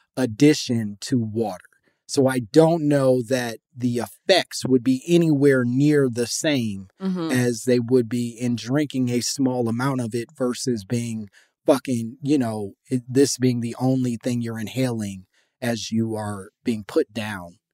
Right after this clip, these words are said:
Speaker 1: in a concentration camp.
Speaker 2: That's so interesting. I've never heard that before about fluoride.
Speaker 1: Yeah.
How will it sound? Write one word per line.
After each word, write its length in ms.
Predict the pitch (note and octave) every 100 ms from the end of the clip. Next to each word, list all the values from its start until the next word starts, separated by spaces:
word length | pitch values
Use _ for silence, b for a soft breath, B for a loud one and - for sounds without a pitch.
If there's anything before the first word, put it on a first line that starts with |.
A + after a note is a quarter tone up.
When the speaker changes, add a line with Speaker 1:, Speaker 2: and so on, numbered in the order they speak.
| _
Speaker 1:
in 100 | A2+
a 60 |
concentration 800 | G2+ A#2 G#2+ G#2 - G2 F#2+ -
camp. 240 | E2+ D#3 - _ _
Speaker 2:
That's 180 | G#3+ -
so 340 | - G3 A#3+
interesting. 500 | G3+ G#3+ - - F#3
I've 160 | E3+ G3+
never 300 | G#3+ G#3+ E4+
heard 260 | A#3 C4 F#4
that 160 | D3+ -
before 360 | - - G#2+ - _
about 240 | F3+ D#3+ -
fluoride. 500 | - - - - - _ _ _ _ _ -
Speaker 1:
Yeah. 400 | B2 D#3 F3